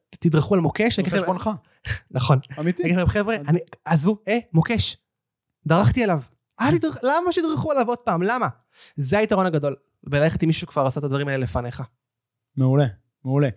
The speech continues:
Speaker 2: יש מ-, מקומות, ובזה אנחנו נסכם, יש מקומות שבהם אתה מרגיש או הרגשת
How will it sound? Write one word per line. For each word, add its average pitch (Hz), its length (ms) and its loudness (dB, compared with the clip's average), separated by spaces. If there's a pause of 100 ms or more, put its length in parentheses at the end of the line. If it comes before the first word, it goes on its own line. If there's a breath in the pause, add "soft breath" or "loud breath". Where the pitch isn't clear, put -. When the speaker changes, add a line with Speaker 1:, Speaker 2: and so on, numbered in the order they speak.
(340 soft breath)
Speaker 2:
יש 185 260 0
מ-, 190 260 -2
מקומות, 175 560 -2 (140)
ובזה 151 340 0
אנחנו 156 460 -2
נסכם, 147 420 -2
יש 165 140 0
מקומות 180 340 0
שבהם 170 300 -2
אתה 160 160 -2
מרגיש 156 400 -4
או 160 60 0
הרגשת 156 420 -2